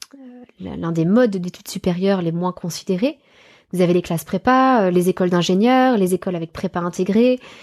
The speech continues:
euh, vous avez les écoles de commerce, vous avez toutes ces écoles-là qui sont, disons, un cran au-dessus.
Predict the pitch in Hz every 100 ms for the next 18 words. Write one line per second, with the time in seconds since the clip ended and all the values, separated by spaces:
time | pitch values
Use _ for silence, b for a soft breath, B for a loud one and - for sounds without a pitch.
0 | B B - 170 170 180 170 170 175 175
1 | 165 180 202 226 220 - - 175 175 175
2 | 175 - 202 226 233 208 196 214 220 185
3 | 175 156 - _ _ _ _ - 180 190
4 | 190 180 - 185 170 170 - 294